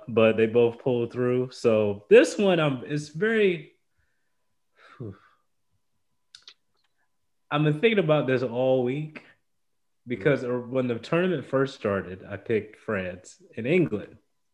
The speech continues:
England made it. Of course, France wanna be a bunch of idiots.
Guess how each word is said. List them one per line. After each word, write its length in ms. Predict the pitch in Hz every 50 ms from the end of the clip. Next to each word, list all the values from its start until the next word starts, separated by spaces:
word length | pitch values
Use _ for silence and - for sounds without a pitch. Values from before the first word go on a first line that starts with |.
| _ _ _ _ _ _ _ _ _ _ -
England 340 | - 233 277 254 202 147 123
made 180 | 117 110 101 101
it. 100 | 110 113
Of 60 | 113 -
course, 300 | - 123 113 107 - -
France 420 | - - 120 117 110 107 101 - -
wanna 180 | 104 98 95
be 100 | 95 98
a 60 | 95 92
bunch 260 | 98 98 95 90 -
of 100 | 90 98
idiots. 540 | 101 87 87 85 85 85 78 - - _